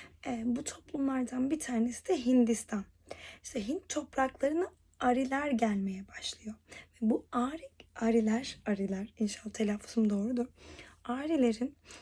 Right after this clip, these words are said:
e, Hint kadınlarından nefret ediyorlar ve, e, onları çok çirkin, kötü olarak görüyorlar ve hatta Hintlilerden nefret ediyorlar ve onlarla aralarında bir, e, tabaka oluşturuyorlar.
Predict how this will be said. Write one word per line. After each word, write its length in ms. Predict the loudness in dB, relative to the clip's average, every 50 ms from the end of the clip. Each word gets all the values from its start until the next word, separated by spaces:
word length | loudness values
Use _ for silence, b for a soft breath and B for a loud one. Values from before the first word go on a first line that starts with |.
| B B B -4 -2
e, 300 | 0 0 2 0 -2 -2 -2 -2
Hint 220 | -2 -2 -2 -4
kadınlarından 760 | -6 -4 -4 -4 -2 -2 -2 0 0 -4 -6 -4 -2 2 2 2
nefret 380 | 2 0 -4 -8 -8 -2 -2
ediyorlar 520 | 0 0 0 0 0 -2 -4 -6 -10 _ -8
ve, 140 | -8 -8 -8 -10 B B B B B B B -6 -2
e, 20 | 0 2 2 2 0 0 0 0
onları 320 | 2 2 4 2 2 0
çok 260 | -4 -8 -10 -10 -8
çirkin, 640 | -8 -8 -6 -6 -8 -8 -4 -2 0 0 0 0 -2 B B B B B B B -10
kötü 340 | -6 -2 -2 -2 -2 -2 -4
olarak 460 | -2 0 0 0 0 0 -2 -6 -4
görüyorlar 540 | -2 -2 0 0 0 -2 -2 -2 -2 0 0
ve 140 | 0 0 0 B B B B B
hatta 400 | B B -4 -2 -2 0 2 4
Hintlilerden 800 | 4 2 2 2 2 4 4 6 6 4 4 4 4 6 6 6
nefret 420 | 6 4 -2 -8 -12 -10 -6 -6
ediyorlar 480 | -4 2 2 2 2 2 -2 -2 2 2
ve 140 | 2 0 0 B B B B B B B B B B 2
onlarla 580 | 4 4 4 4 4 2 0 0 0 -2 -2 0
aralarında 640 | 0 0 2 2 2 2 4 4 2 2 2 -2 -2
bir, 160 | -4 -6 -6 B B B B B B B -2
e, 180 | 0 2 2 4 4 6 6 6 6 6 4 4 2 0 -4
tabaka 420 | -2 0 2 2 2 2 2 2
oluşturuyorlar. 1040 | 4 4 4 4 2 0 -2 -2 0 2 4 4 2 2 0 -4 -8 -8 -12 -14